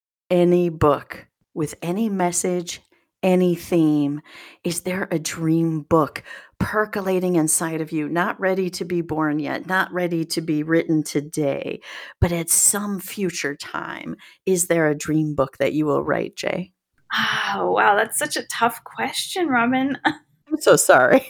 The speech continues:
Speaker 1: <laughs> It's six A M for her, friends. I should not be asking tough questions.
Speaker 2: Yeah, I, I, I really don't think I can think that far ahead. I, the message that I, I want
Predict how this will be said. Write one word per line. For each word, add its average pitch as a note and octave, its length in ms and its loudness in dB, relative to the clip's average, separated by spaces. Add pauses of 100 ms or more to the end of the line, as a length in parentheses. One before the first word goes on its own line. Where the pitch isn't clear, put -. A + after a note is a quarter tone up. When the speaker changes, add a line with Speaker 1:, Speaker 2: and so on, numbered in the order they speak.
(120)
Speaker 1:
<laughs> - 0 - (360)
It's A4 360 2
six - 280 2
A G#3 140 6
M G#3+ 160 4
for F3+ 160 2
her, C#3 160 2
friends. D3+ 380 2
I A3+ 80 4
should G#3 260 -4
not F#3+ 260 2
be C3 160 0
asking C#3+ 380 -4
tough - 240 0
questions. - 480 2 (100)
Speaker 2:
Yeah, D#4+ 360 2
I, D#4+ 320 0 (640)
I, - 360 -6 (920)
I C#4 100 -2
really D4+ 400 2
don't D#4 260 0
think C#4+ 160 -4
I D4 80 0
can C4 280 -2
think C4+ 220 -2
that B3 220 0
far G#3+ 300 -2
ahead. G#3 640 0 (440)
I, B3+ 440 0
the G#3+ 240 0
message B3+ 720 2 (160)
that G#3+ 420 6
I, G3 340 2
I G3 140 2
want G3 880 -2